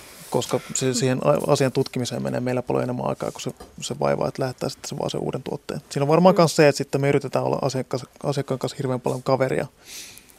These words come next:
Speaker 1: Ja siitäkin on jo jotain tutkimuksia joskus nähnyt, että minkälaisesta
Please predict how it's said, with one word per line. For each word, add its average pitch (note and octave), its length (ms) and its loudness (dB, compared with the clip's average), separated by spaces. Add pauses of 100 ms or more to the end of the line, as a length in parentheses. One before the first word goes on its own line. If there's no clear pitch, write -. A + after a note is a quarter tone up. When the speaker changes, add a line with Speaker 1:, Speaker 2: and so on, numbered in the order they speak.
(240)
Speaker 1:
Ja C3 220 2
siitäkin C3+ 520 -2
on C3 140 -2
jo C3 220 0
jotain C3+ 240 2
tutkimuksia C3 500 -4
joskus - 220 -8
nähnyt, C3+ 320 0
että - 160 -6
minkälaisesta C3 640 -2